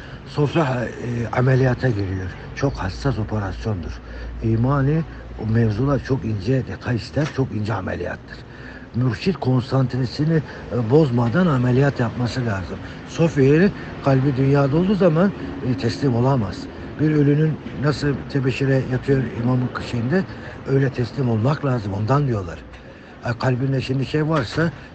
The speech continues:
şimdi ameliyatı ben, e, sofi olmak istiyorum, mürşide gönül vermek istiyorum. İşitiyor ya, çok kolay. İsteyen isteyene, bedava. Herkes istiyor. Ama kalp için düşünsene, mahzene nasıl yatacak? Kalp başka,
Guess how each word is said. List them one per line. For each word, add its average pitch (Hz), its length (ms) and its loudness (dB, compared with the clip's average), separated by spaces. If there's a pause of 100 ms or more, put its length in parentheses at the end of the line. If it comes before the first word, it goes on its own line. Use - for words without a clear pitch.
şimdi 147 120 -2
ameliyatı 143 540 2
ben, 147 160 2 (140)
e, 143 180 2
sofi 156 300 -2
olmak 143 340 0
istiyorum, 147 340 0
mürşide 143 280 -4
gönül 147 280 0
vermek 143 320 0
istiyorum. 117 380 -4 (400)
İşitiyor 196 360 2
ya, 151 240 6 (220)
çok 208 220 2
kolay. 110 260 -2 (260)
İsteyen 190 360 2
isteyene, 117 500 0 (260)
bedava. 135 460 0 (280)
Herkes 165 420 2
istiyor. 127 380 -4 (320)
Ama 117 260 -2
kalp 110 300 -2
için 104 260 -8
düşünsene, 175 260 0
mahzene 127 320 -2
nasıl 131 200 -4
yatacak? 120 260 -6 (840)
Kalp 113 300 0
başka, 127 540 -4